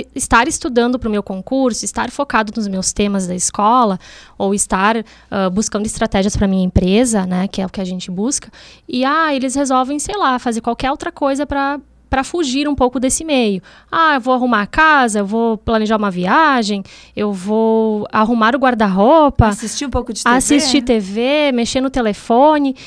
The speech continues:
Speaker 1: Então, quando você viu, você desviou totalmente do seu foco e você perdeu o tempo que você tinha disponível pra utilizar pra fazer aquela tarefa. Então, hoje, ah, essa semana, inclusive na Semana do Cérebro, que a gente trabalhou muito com as, com as alunas, enfim, com os alunos,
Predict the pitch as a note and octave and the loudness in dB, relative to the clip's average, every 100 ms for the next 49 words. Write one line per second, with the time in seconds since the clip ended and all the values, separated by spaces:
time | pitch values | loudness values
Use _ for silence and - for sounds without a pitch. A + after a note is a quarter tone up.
0 | - - B3 B3 C4 C4 D4+ D#4 D4+ C4+ | -14 -8 -2 -2 0 0 0 0 0 -2
1 | C4+ C#4+ B3+ B3 C#4 - E4 G4 F4 C#4+ | -2 -4 -4 -2 -2 -2 -4 -2 0 0
2 | C4+ A#3+ A#3 A3+ A3 - F#3+ G3+ - - | -2 -4 -2 -2 -2 0 2 0 -2 -4
3 | C#4+ C4+ C4+ C4+ C#4 B3 B3 C4+ - C#4+ | -2 0 0 0 0 0 -2 -2 0 2
4 | D4+ F#4 - C4 A3+ G#3+ G#3 - A3 G#3+ | 2 0 -4 -2 0 0 -2 -4 -4 -2
5 | G#3 - A#3 A3+ C4 B3 A#3 B3 - C4 | -2 -2 -2 -2 -2 -2 -2 -4 -6 -6
6 | B3 A3 G#3+ - A#3+ B3 A3+ A3+ A3+ A3+ | -2 2 2 2 0 -2 -4 -4 -6 -4
7 | B3+ C4 G#3+ - A3 - - - - - | -4 -2 -4 -6 -14 -18 -20 -20 -20 -12
8 | G3+ G#3 G#3+ G#3 G#3+ C#4 C#4+ B3 - - | -4 -2 0 2 2 2 0 -4 -10 -20
9 | - G3+ G3+ G3 G3 G3 G3 - G3+ B3 | -8 0 2 4 4 2 0 0 2 2
10 | A3+ F#3+ F#3 C4 D4+ G#3+ F#3 A3 F#3+ G3+ | 2 2 4 4 4 2 -2 -6 -2 0
11 | F#3+ G#3 B3 A3+ G3+ G3 G3 G3 - G3 | 2 2 2 0 -2 -4 -2 -2 0 0
12 | G#3 A3 G#3 F#3+ - G3 G3 G3+ G3 A3 | 0 0 -2 -2 -4 -6 -6 -4 -2 -4
13 | - G#3 F#3+ F3+ E3+ - - - F#3 F3+ | -6 -2 0 0 -2 -6 -10 -10 -6 -4
14 | F3+ F#3 G#3 D4+ G#3+ G3 F#3 G3 - G3 | -2 0 2 2 0 -2 -6 -8 -6 -2
15 | F#3+ F#3+ A#3 D4 - | -2 0 -2 -2 -4